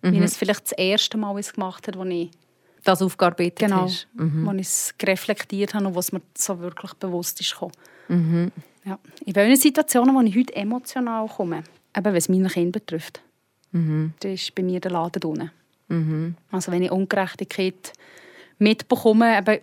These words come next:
Speaker 2: gegenüber meinen Kindern, dann ist, dann ist
Speaker 1: Blockade.
Speaker 2: Ja, genau.
Speaker 1: Mhm.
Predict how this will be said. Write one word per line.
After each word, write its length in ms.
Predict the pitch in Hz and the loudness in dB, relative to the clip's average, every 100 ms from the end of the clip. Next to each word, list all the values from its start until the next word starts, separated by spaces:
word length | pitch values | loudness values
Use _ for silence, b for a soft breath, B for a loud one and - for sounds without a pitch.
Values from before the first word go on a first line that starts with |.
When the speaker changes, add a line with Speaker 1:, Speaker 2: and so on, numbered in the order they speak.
| - | -2
Speaker 2:
gegenüber 400 | 190 190 196 202 | -4 0 2 2
meinen 240 | 202 202 | 2 2
Kindern, 400 | 202 185 214 262 - _ _ _ _ _ _ - | 0 2 4 4 0 _ _ _ _ _ _ -8
dann 220 | 196 196 | -4 -4
ist, 380 | 165 185 - - | -4 -2 -2 -2
dann 160 | 185 180 | -4 -4
ist 480 | - - - - - b b b _ _ _ _ _ _ _ | -4 -2 -2 -6 -12 b b b _ _ _ _ _ _ _
Speaker 1:
Blockade. 720 | 190 185 - 170 147 151 151 170 | -2 -2 0 2 2 0 -4 -2
Speaker 2:
Ja, 160 | 180 - - | -4 -4 -12
genau. 300 | 180 175 165 _ | -8 -8 -10 _
Speaker 1:
Mhm. 380 | - 143 147 170 | -8 -6 -6 -8